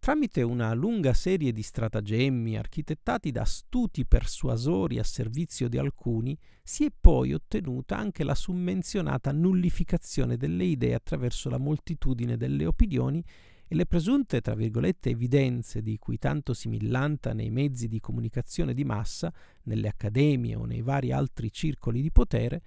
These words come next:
non devono necessariamente possedere una validità epistemica autentica, perché la loro presunta forza viene sottilmente imposta dalla sequenza ideologica in cui tali discorsi vengono incasellati e dalla mera ripetizione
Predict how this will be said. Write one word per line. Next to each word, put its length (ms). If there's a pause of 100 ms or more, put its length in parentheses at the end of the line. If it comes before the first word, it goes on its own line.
(380)
non 200
devono 380
necessariamente 1000
possedere 580
una 200
validità 540
epistemica 720
autentica, 720 (420)
perché 220
la 100
loro 240
presunta 480
forza 560
viene 240
sottilmente 920
imposta 760 (300)
dalla 260
sequenza 600
ideologica 840
in 120
cui 200
tali 240
discorsi 600
vengono 340
incasellati 920
e 80
dalla 280
mera 360
ripetizione 1080